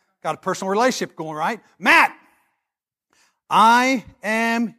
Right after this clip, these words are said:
your refuge. And Matt, I am your strength today." You got trouble? I'm gonna be your help in that trouble. Therefore, Matt, you don't have to fear.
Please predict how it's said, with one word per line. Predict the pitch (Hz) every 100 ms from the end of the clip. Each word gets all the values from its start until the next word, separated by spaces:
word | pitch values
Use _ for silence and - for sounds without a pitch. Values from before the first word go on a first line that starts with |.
| _
your | 175 202 202 202
refuge. | 156 156 180 185 170 135 117 - - _ _ _ _ -
And | 147
Matt, | 151 175 220 - _ _ _ _
I | 160 196
am | 190
your | 151
strength | - - 175 180 196 - _ _ _
today." | - 147 147 123 - _ _ _ _ _ _ _ _ _ _ _ _ _ _ _
You |
got | 165 202
trouble? | - 240 294 320 - _ _ _ _ _ _ _ _
I'm | 151 202
gonna | 180
be | 147
your | 147 165
help | 127 160 -
in | 123
that | 135
trouble. | 135 135 110 110 _ _ _ _ _ _ _ _ _ _ _ _ _ _ _ _ _ _ _ _
Therefore, | - 160 202 226 254 147
Matt, | 180 226 202
you | 214
don't | 214
have | 196 202
to | 202
fear. | 208 170 156